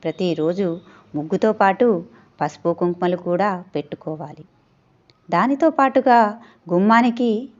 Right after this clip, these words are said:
ఇరువైపులా మంచి సువాసన గల పుష్పాలను కూడా ఉంచుకోవాలి. ఇంటి లోపల ఈశాన్యం వైపు ఒక రాగి చెంబులో వాటర్ వేసి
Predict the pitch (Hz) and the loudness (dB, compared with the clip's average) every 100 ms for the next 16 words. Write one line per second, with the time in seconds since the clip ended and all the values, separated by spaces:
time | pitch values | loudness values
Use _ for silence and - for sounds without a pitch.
0 | 185 170 165 185 185 190 208 180 165 _ | -6 -4 0 0 0 0 0 0 -6 _
1 | _ _ - 165 185 233 214 196 - - | _ _ -4 -2 -2 0 0 -2 -12 -10
2 | 151 165 185 214 208 202 208 185 175 - | -4 -2 -2 -2 0 2 4 2 -2 -12
3 | - _ - 165 - 165 180 180 180 170 | -20 _ -12 -12 -2 0 2 0 0 0
4 | 170 208 240 196 - - 156 156 147 139 | 2 2 0 -4 -6 -6 -4 -6 -8 -12
5 | _ _ _ _ _ _ _ _ _ _ | _ _ _ _ _ _ _ _ _ _
6 | 190 226 320 330 339 330 330 277 294 - | 0 2 6 6 6 6 6 4 -2 -6
7 | 185 202 254 247 240 233 233 233 233 185 | -4 0 2 2 2 2 2 2 0 0
8 | 190 - _ 165 - 208 185 - 170 156 | -6 -18 _ -6 2 2 2 0 -2 0
9 | 170 180 190 185 185 180 139 139 139 156 | -2 -4 -4 -2 0 0 0 -6 -4 -6
10 | 165 170 175 175 262 | -2 -2 -2 -2 -2